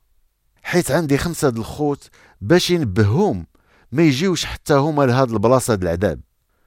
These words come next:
وجاوبوا إبراهيم: "ياك عندهم كتب موسى والأنبياء، إيوا يديروا بداك الشي اللي فيهم." ولكن قال ليه الراجل اللي لاباس عليه: "لا أبا إبراهيم،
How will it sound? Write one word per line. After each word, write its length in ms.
وجاوبوا 560
إبراهيم: 480
"ياك 320
عندهم 380
كتب 340
موسى 300
والأنبياء، 680
إيوا 220
يديروا 320
بداك 240
الشي 220
اللي 180
فيهم." 340
ولكن 460
قال 200
ليه 260
الراجل 260
اللي 100
لاباس 360
عليه: 400
"لا 500
أبا 320
إبراهيم، 520